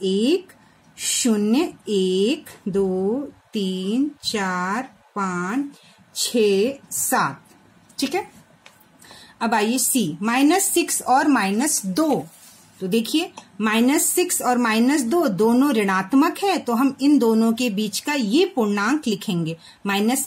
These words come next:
पाँच, माइनस चार, माइनस तीन। तो इसका उत्तर हो जाएगा माइनस पाँच, माइनस चार, माइनस तीन। ठीक है, जिन बच्चों को भी ये दिक्कत हो पूर्णांक में थोड़ा सा भी, तो वो संख्या रेखा की मदद से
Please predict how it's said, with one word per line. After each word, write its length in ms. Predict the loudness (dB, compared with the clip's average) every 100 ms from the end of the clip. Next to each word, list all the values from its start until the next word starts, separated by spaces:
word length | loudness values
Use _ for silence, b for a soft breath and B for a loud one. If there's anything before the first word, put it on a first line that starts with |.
| 0
पाँच, 320 | 0 0 -2
माइनस 400 | -2 -2 -2 -4
चार, 320 | -2 -2 0
माइनस 640 | 0 0 0 0 0 -2 -6 -2
तीन। 280 | 2 2 0 -6 b b b -6
तो 40 |
इसका 280 | -4 -2 -2
उत्तर 440 | -2 -2 -6 -6 -4
हो 120 | -4
जाएगा 300 | -4 -4 -4
माइनस 500 | -2 -2 -2 -2 -4 -4
पाँच, 440 | -2 -2 -4 -8 -10 -8
माइनस 520 | -4 -2 -2 -4 -6
चार, 420 | -4 -2 -2 -4 -12 _
माइनस 580 | -8 -4 -2 -2 -2 -4 -8 _ _ -2
तीन। 300 | 0 0 -4 -14 _ -12
ठीक 140 | -8 -6
है, 100 | -6 B B B 0
जिन 200 | 4 4
बच्चों 260 | 2 -2
को 120 | -2 2
भी 120 | 2
ये 60 | 2
दिक्कत 420 | -2 -2 -2 -2
हो 60 | -2
पूर्णांक 480 | 0 2 2 2
में 140 | 0 0
थोड़ा 300 | 0 2 2
सा 180 | 0 0
भी, 140 | -2
तो 120 | -2
वो 60 | -2
संख्या 360 | 0 0 0 0
रेखा 280 | 0 -2
की 160 | -2 0
मदद 360 | -2 -2 -4 -4
से 260 | -2 -2